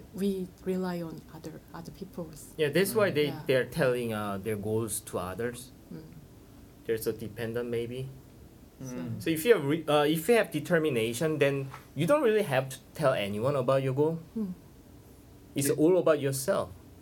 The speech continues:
Speaker 1: Mm.
Speaker 2: Maybe
Speaker 3: Mm.
Speaker 2: that's the point he's, he's, uh, trying to make.
Speaker 1: Yeah, right.
Speaker 3: Mm, okay. Right.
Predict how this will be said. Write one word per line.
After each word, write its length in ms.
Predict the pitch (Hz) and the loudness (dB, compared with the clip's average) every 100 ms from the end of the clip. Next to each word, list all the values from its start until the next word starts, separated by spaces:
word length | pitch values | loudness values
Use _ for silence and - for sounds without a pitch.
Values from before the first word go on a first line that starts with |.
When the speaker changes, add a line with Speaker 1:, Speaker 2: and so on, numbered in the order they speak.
| - | -14
Speaker 1:
Mm. 80 | 202 - - - - - - - - - - - - - | -12 -14 -20 -20 -20 -20 -20 -20 -20 -20 -20 -20 -18 -4
Speaker 2:
Maybe 280 | 127 185 269 | 2 2 4
Speaker 3:
Mm. 60 | |
Speaker 2:
that's 180 | 190 180 | 0 2
the 80 | 185 | 0
point 280 | 175 165 147 | 2 2 2
he's, 240 | 143 135 | 0 -2
he's, 420 | - 131 117 - 107 | -6 -4 -4 -4 -4
uh, 280 | 101 90 87 | -4 -4 -6
trying 220 | - 98 | -6 -8
to 80 | 98 | -6
make. 180 | 95 117 | -8 -8
Speaker 1:
Yeah, 60 | 196 180 - 180 | -10 -14 -16 -20
right. 120 | 175 - - - - | -20 -20 -20 -20 -10
Speaker 3:
Mm, 400 | 135 151 156 131 120 - 117 | -6 -6 -6 -8 -12 -14 -16
okay. 200 | - 107 110 - - - - - - - - - - - | -12 -12 -12 -18 -20 -20 -20 -20 -20 -20 -20 -20 -20 -14
Right. 340 | 123 131 98 | -6 -4 -4